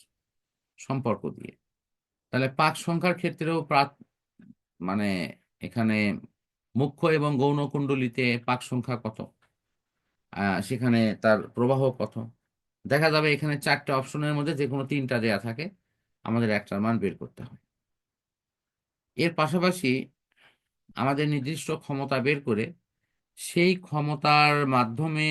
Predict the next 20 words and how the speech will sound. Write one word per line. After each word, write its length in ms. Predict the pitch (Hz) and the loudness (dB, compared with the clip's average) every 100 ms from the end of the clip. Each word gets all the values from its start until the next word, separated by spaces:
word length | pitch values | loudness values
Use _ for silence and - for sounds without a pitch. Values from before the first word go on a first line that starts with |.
| 147 | 2
আমরা 280 | 135 131 131 | 2 2 2
দেখাই 500 | 113 107 - 123 101 110 | 2 0 2 0 2 0
যে 200 | 98 107 127 | 0 0 2
উক্ত 460 | 117 117 _ _ 127 131 165 175 | 0 -4 _ _ -2 0 -2 -6
জ-, 160 | 110 - _ _ | -6 -8 _ _
ট্রান্সফরমারটি 800 | - 104 110 - 123 127 117 127 196 - _ _ _ _ _ - | -2 -2 0 0 2 0 0 -4 -6 -12 _ _ _ _ _ -2
আমরা 240 | 113 131 | 2 4
যে 120 | 139 147 | 2 0
যন্ত্রগুলো 520 | 127 120 120 127 127 127 | 0 0 0 -2 -2 0
চালাবো, 420 | 110 95 80 58 - _ _ _ - | 0 0 -2 -6 -18 _ _ _ -6
কোনো 120 | 131 | -2
একটা 200 | 127 123 | -2 0
মেশিন, 480 | 120 117 117 123 120 107 | 2 2 2 0 0 0
কোনো 160 | 107 107 | -2 -2
একটা 180 | 107 110 | -2 -2
বাড়ির 380 | 98 98 95 87 - _ _ _ _ _ _ 90 | 0 2 0 -4 -12 _ _ _ _ _ _ -8
বিশেষ 320 | 104 113 107 | -6 -4 -4
যন্ত্রাংশ, 560 | 98 98 95 101 104 101 - - - 82 | -2 -4 0 0 0 -2 -14 -18 -10 -4
যন্ত্র, 300 | 101 98 95 95 82 - _ _ _ _ _ - | -2 -2 -2 -4 -4 -12 _ _ _ _ _ -6
এগুলো 280 | 151 160 | -4 2